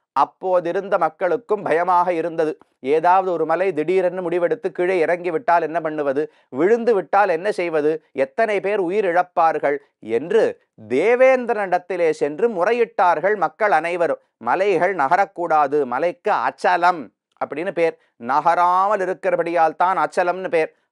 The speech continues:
அந்த மலைகள் ஒரு நாள் நகர்ந்து கொண்டு இருந்தன. தேவேந்திரன் தான் ஒவ்வொரு மலையாக பிடித்து அதனுடைய சிறகுகளை எல்லாம் வெட்டி விட்டாராம். இனி மலைகள் உலகில்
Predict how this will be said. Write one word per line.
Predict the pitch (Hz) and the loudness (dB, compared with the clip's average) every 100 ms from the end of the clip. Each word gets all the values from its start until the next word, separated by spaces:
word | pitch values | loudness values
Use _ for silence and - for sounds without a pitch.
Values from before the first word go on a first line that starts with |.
| - | -4
அந்த | 123 147 139 | -4 0 -2
மலைகள் | 131 131 185 190 196 208 | 0 0 0 2 0 0
ஒரு | 151 165 | 0 -2
நாள் | 165 180 214 | 2 0 2
நகர்ந்து | 156 170 190 202 | 2 2 0 0
கொண்டு | 185 180 196 | 0 0 0
இருந்தன. | 170 190 190 170 156 - _ - 107 | 0 -2 -2 0 0 -6 _ -20 -4
தேவேந்திரன் | 123 190 220 214 202 156 143 | 0 0 0 -2 -2 -4 -2
தான் | 135 135 143 _ - 131 | 0 0 0 _ -6 -4
ஒவ்வொரு | 180 196 233 214 | -4 2 2 4
மலையாக | 165 170 175 165 156 | 2 2 4 4 4
பிடித்து | 143 - 156 196 - 147 101 _ - | 0 -2 -4 -2 0 0 -2 _ -4
அதனுடைய | 143 165 156 147 143 131 | -4 -2 -4 -2 -2 -2
சிறகுகளை | 156 220 240 226 180 156 | 0 0 2 2 2 0
எல்லாம் | 147 143 143 185 190 | -2 0 0 0 2
வெட்டி | 180 - 254 | 0 0 0
விட்டாராம். | 214 - 185 156 135 _ _ 131 | 0 2 2 4 0 _ _ -4
இனி | 180 233 | -2 0
மலைகள் | 151 185 202 175 208 | 0 2 2 2 0
உலகில் | 160 175 160 | 2 0 0